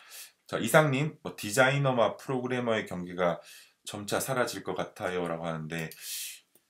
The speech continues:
어, 저도 그 말은 동의합니다. 실제로 프로그래머와 어떤 디자인의 경계가 이제 없어지고 이제 그런 일들 자체가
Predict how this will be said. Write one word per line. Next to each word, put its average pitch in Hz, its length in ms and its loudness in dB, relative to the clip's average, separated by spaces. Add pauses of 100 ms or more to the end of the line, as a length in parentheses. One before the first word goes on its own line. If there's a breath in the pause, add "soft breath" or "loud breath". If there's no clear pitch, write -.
어, 78 580 0 (300)
저도 120 320 0
그 127 100 -2
말은 123 320 4
동의합니다. 95 600 -4
실제로 101 880 -2 (300)
프로그래머와 127 680 2
어떤 85 520 -2
디자인의 95 440 -2
경계가 87 320 0
이제 80 120 0
없어지고 90 720 -2 (460 soft breath)
이제 82 440 0
그런 90 600 0
일들 92 260 -2
자체가 80 600 -2